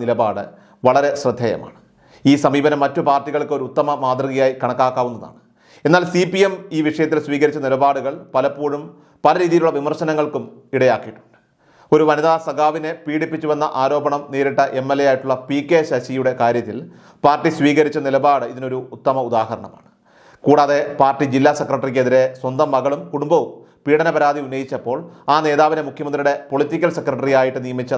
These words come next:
നടപടിയും ഇവിടെ ചോദ്യം ചെയ്യപ്പെട്ടിരുന്നു. അടുത്തിടെ ഒരു സിനിമാ നടിയുടെ ബലാത്സംഗ പരാതിക്ക് ശേഷവും ഒരു എം എൽ എയോട് രാജിവെക്കേണ്ടെന്ന് പാർട്ടി നേതാക്കളും വനിതാ കമ്മീഷനും ചേർന്ന് ആവശ്യപ്പെടുകയും തുടർന്ന് അദ്ദേഹത്തെ ലോക്സഭാ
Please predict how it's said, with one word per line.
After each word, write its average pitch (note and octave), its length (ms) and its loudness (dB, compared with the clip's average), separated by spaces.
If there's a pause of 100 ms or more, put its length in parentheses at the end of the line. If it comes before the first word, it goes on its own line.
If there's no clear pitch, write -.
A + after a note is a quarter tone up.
നടപടിയും A#2 400 -2 (320)
ഇവിടെ B2 180 4 (220)
ചോദ്യം A#2+ 280 -4
ചെയ്യപ്പെട്ടിരുന്നു. - 500 -10 (220)
അടുത്തിടെ E3 340 4 (520)
ഒരു D#3 160 -2
സിനിമാ E3 340 2
നടിയുടെ E3 340 2 (180)
ബലാത്സംഗ D#3+ 440 0 (120)
പരാതിക്ക് D3+ 460 0
ശേഷവും A#2 380 -6 (600)
ഒരു D#3 160 6 (200)
എം C#3+ 160 0
എൽ D#3+ 140 4
എയോട് A#2 240 -2 (480)
രാജിവെക്കേണ്ടെന്ന് D#3 800 4 (380)
പാർട്ടി C#3 260 2
നേതാക്കളും C3 460 0
വനിതാ C3 260 -2
കമ്മീഷനും B2+ 380 -4
ചേർന്ന് B2 240 -2 (140)
ആവശ്യപ്പെടുകയും B2 600 -2
തുടർന്ന് C#3+ 260 0 (460)
അദ്ദേഹത്തെ D#3+ 400 6
ലോക്സഭാ E3 380 4